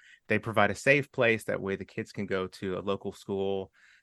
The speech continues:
um, and they do it through high school. So they just, you know, they're able to, to not only get a, an education,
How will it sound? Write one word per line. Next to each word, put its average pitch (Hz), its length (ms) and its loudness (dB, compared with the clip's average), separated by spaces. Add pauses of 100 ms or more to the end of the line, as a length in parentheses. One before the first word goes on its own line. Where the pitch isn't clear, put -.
(120)
um, 98 320 -2
and 101 80 -2
they 107 60 2
do 135 160 4
it - 100 0
through 156 240 2
high 104 200 4
school. 95 300 -10
So - 160 -10
they 98 200 -2
just, 101 300 -8 (260)
you 123 100 -10
know, 90 140 -6
they're 95 180 -6
able 104 220 -2
to, 95 360 -6 (500)
to 113 100 -6
not 104 200 2
only 104 140 -2
get 101 220 0
a, 98 280 0
an 101 80 -2
education, 120 800 -2